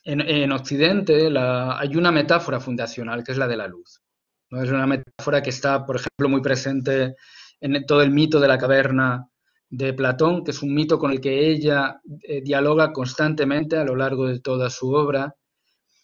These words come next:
Y lo que viene a decir Zambrano es que la luz es inseparable de la oscuridad,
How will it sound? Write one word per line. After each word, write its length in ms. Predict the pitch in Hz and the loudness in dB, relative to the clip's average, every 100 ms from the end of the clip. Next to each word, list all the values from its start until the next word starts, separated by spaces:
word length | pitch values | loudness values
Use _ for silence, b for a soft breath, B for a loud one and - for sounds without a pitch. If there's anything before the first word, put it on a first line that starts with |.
| _ _ _ _ _ _ _ | _ _ _ _ _ _ _
Y 460 | - 190 196 190 185 | -2 2 4 4 2
lo 260 | 180 151 151 | 2 0 4
que 300 | 156 156 143 | 6 8 6
viene 440 | 123 147 180 208 | 2 4 6 6
a 40 | |
decir 480 | 202 180 185 180 170 | 6 4 4 6 4
Zambrano 760 | 170 156 147 151 160 151 147 147 | 2 -2 2 4 4 2 0 -2
es 180 | 139 - | -4 -8
que 1040 | - 151 151 151 147 139 139 135 131 131 | -2 2 4 4 2 0 -2 -4 -4 -6
la 140 | 151 135 | -2 -2
luz 280 | 143 147 151 | 0 -2 -4
es 100 | 156 | -4
inseparable 600 | 143 - 127 123 123 127 | -2 -4 -2 -2 -2 -4
de 100 | 120 | -4
la 260 | 117 110 | -6 -8
oscuridad, 640 | - - 147 123 104 82 | -10 -10 -8 -6 -6 -10